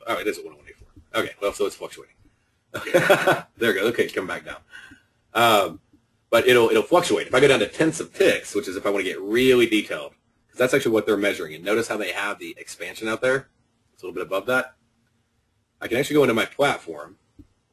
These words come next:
and I don't recommend that you do this, okay, 'cause it'll mess up all sorts of things. But, uh, go in on here, and I just, I'm gonna show you this. Don't do this. It'll mess up all sorts of indicators, okay? Um,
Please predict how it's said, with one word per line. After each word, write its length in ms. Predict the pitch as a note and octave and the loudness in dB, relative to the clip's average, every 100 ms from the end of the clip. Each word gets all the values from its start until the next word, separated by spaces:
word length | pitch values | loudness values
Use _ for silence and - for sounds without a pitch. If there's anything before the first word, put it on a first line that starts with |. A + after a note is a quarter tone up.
| _ - | _ -8
and 100 | F#2+ | -6
I 60 | |
don't 240 | - B2+ C3 | 2 2 4
recommend 400 | B2+ A#2+ A2+ G#2+ | 2 2 2 0
that 80 | |
you 80 | F#2 | -2
do 160 | F2+ F2 | -6 -10
this, 340 | - - - | -10 -20 -18
okay, 220 | E2 F#2+ F#2 | -10 -8 -8
'cause 160 | D#2+ | -8
it'll 260 | E2+ E2 C2+ | -12 -12 -14
mess 240 | F#2 F#2+ - | -12 -12 -12
up 100 | F2 | -12
all 160 | F2 | -12
sorts 300 | E2+ F2 E2 | -12 -12 -14
of 240 | - _ _ _ _ _ | -16 _ _ _ _ _
things. 260 | - - _ _ _ _ _ _ _ _ | -20 -20 _ _ _ _ _ _ _ _
But, 160 | A#2 A2 | 2 4
uh, 320 | G#2 F#2 E2 - _ _ _ _ _ _ _ - - | 6 2 -2 -12 _ _ _ _ _ _ _ -18 0
go 200 | A#2 D3+ | 4 4
in 460 | A#2+ A2 G#2+ A#2 - _ _ _ _ _ _ _ _ _ _ | 4 2 0 -4 -12 _ _ _ _ _ _ _ _ _ _
on 160 | _ - | _ -12
here, 800 | F#2 A2 A2 G#2+ G#2+ G#2+ G#2+ G#2 - - _ _ _ _ | -4 0 2 2 0 0 -4 -6 -16 -20 _ _ _ _
and 100 | - | -10
I 60 | - | -6
just, 140 | - | -6
I'm 280 | - - G2+ | -6 -10 -4
gonna 140 | G2+ - | -2 -2
show 160 | - | 2
you 100 | B2+ | 4
this. 280 | B2+ B2+ - _ _ | 4 0 -4 _ _
Don't 240 | A2 B2 | -2 0
do 140 | C3 E3 | 4 4
this. 180 | G#2+ | 4
It'll 100 | F#2+ | -2
mess 200 | F#2 G#2 | -4 -6
up 80 | - | -6
all 100 | F#2 | -10
sorts 180 | F#2+ F2+ | -10 -8
of 60 | F#2 | -6
indicators, 560 | G2+ E2 D2 C2+ - - | -6 -6 -10 -14 -18 -16
okay? 300 | E2 G2+ B2 _ _ - - _ _ _ _ | -6 -6 -6 _ _ -20 -20 _ _ _ _
Um, 460 | G2+ G#2 F#2 D#2+ | 0 2 2 -2